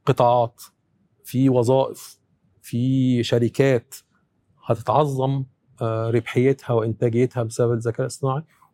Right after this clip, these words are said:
وفي قطاعات وفي وظائف هتبقى القطر فتح. فمين بقى يقول: "آه، طب يا جماعة، ال-، اللي انتوا دوركم بقى ده استفاد قوي"؟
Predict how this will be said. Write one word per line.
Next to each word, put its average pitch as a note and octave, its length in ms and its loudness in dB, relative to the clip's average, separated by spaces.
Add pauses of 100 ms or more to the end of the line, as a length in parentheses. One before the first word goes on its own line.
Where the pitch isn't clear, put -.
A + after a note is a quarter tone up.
وفي F3+ 280 0
قطاعات B2 560 0
وفي C#3+ 220 -2
وظائف C#3+ 600 -2 (440)
هتبقى C#3+ 760 0 (520)
القطر C3 320 0
فتح. A2+ 320 -2 (840)
فمين - 1500 -2
بقى F3+ 240 2
يقول: F#3 440 0 (440)
"آه، B2+ 80 4
طب C3 180 4
يا C3 60 4
جماعة، C#3 300 2
ال-، B2 920 -2
اللي B2+ 140 2
انتوا C#3+ 180 -2
دوركم C#3 320 2
بقى B2 260 2
ده B2+ 320 2
استفاد C#3+ 400 -2
قوي"؟ E3 420 0